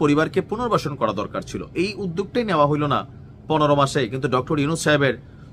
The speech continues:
ছয়শত ছেচল্লিশ কোটি টাকা বা something তিনি কিন্তু মাফ নিয়ে গেছেন। এই আবু সাইদই কিন্তু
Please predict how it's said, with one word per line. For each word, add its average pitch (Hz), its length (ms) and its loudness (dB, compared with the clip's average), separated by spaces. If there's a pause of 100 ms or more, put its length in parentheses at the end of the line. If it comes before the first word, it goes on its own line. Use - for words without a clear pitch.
(140)
ছয়শত 147 340 2 (120)
ছেচল্লিশ 196 460 -2
কোটি 127 220 -2
টাকা 120 140 0 (100)
বা 113 140 2
something 131 380 -2 (1080)
তিনি 143 160 0
কিন্তু 170 180 -4
মাফ 147 220 2
নিয়ে 123 160 -2
গেছেন। - 260 -10 (1300)
এই 294 100 4 (140)
আবু 233 200 0
সাইদই 208 360 -2
কিন্তু 220 180 -8